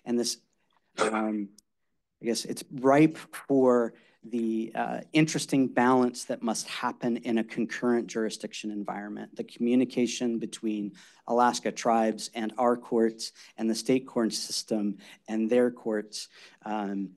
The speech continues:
means that there has to be much more communication between these courts to resolve jurisdictional conflicts. But then I spend a good amount of time talking about vawa twenty-two and what it means.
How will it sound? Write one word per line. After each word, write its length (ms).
means 380
that 160
there 160
has 300
to 100
be 220
much 420
more 160
communication 1160
between 440
these 200
courts 460
to 140
resolve 560
jurisdictional 800
conflicts. 960
But 120
then 160
I 80
spend 340
a 60
good 280
amount 280
of 140
time 360
talking 600
about 480
vawa 480
twenty-two 800
and 180
what 140
it 160
means. 640